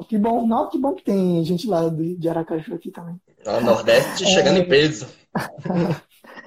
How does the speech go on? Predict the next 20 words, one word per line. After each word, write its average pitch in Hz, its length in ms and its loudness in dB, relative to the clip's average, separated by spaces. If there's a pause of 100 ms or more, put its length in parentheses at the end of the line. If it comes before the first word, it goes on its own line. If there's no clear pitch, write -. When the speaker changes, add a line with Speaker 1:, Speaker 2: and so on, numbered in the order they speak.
(180)
Speaker 1:
Gente, 320 540 -4
é, 185 440 0
tem 208 180 0
dois 220 180 2
avisos. 170 640 0 (600)
Rapidinho, 170 400 -2
Daniel. 151 300 -2 (240)
Aproveitar 156 360 -4
a - 20 0
live 151 180 -2
aqui. 156 200 -10 (440)
É, 175 580 0 (200)
o 220 320 0
meu 233 180 2
livro, 233 240 2
Manual 208 300 0
Prático 185 260 -2
da 180 60 0
Anestesia 185 340 -2
Veterinária, 180 800 -2